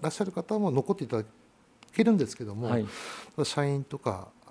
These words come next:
Speaker 1: アルバイトさんとかまだ集まってない状況なので、
Speaker 2: うん。
Speaker 1: どうしようかなと思ってたんですが、当面僕が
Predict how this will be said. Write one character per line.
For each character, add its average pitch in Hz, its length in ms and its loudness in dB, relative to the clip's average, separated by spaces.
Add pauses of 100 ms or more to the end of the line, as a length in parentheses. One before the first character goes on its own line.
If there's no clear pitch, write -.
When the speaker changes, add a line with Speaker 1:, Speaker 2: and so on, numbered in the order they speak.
(140)
Speaker 1:
ア 117 80 0
ル 101 80 0
バ 104 120 -2
イ 104 40 -4
ト 104 80 -8
さ 98 120 -12
ん 95 80 -12
と 135 120 -12
か 156 80 -2
ま 160 100 2
だ 92 240 -4
集 - 120 -6
ま 160 40 -4
っ - 60 -8
て - 120 -14
な - 80 -4
い - 60 -6
状 92 160 -10 (100)
況 95 120 -8
な 95 100 -10
の 90 140 -14
で、 104 240 0
Speaker 2:
う - 20 0
ん。 107 160 -2 (480)
Speaker 1:
ど 104 120 -8
う 95 40 -6
し - 60 -6
よ - 100 -6
う - 20 -8
か 98 60 -2
な 104 160 -4
と 101 140 -10
思 107 140 -6
っ - 20 -20
て - 80 -18
た 120 140 0
ん 104 60 -2
で 92 60 -8
す 98 160 -12
が、 110 300 -4 (420)
当 139 460 0
面 160 560 0
僕 127 320 4
が 151 320 8